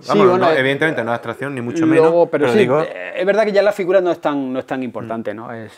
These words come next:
Speaker 1: eh, como que ya se va yendo otras cosas, también tiene una parte de spray arriba y
Speaker 2: Sí,
Speaker 1: voy
Speaker 2: sí.
Speaker 1: jugando con otra, con otras historias, ¿no? Como esto está un poco muy en proceso, pero,
Speaker 2: Ujú.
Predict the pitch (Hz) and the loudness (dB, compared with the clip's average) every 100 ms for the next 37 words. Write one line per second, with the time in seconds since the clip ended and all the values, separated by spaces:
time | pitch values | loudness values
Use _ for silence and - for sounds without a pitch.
0 | - 117 113 113 107 104 - 123 120 117 | -16 -14 -12 -14 -16 -18 -12 -10 -8 -4
1 | 117 131 135 127 123 131 127 107 - 131 | -2 -2 -4 -6 -6 -6 -8 -12 -12 -14
2 | 110 117 120 131 120 113 104 104 - 123 | -12 -12 -10 -10 -10 -12 -12 -14 -12 -12
3 | 98 95 190 214 170 175 156 135 127 - | -10 -6 -2 4 4 4 0 -4 -10 -14
4 | 127 139 139 131 127 117 117 113 113 110 | -12 -10 -6 -6 -6 -10 -14 -12 -14 -14
5 | 110 117 - 107 107 - 151 127 143 - | -16 -16 -16 -16 -16 -8 -8 -8 -12 -20
6 | _ _ _ - 117 104 120 123 120 117 | _ _ _ -20 -18 -18 -18 -16 -14 -16
7 | 110 113 117 104 107 - 131 - 113 117 | -16 -18 -20 -20 -18 -16 -16 -18 -20 -20
8 | 110 113 107 | -16 -16 -16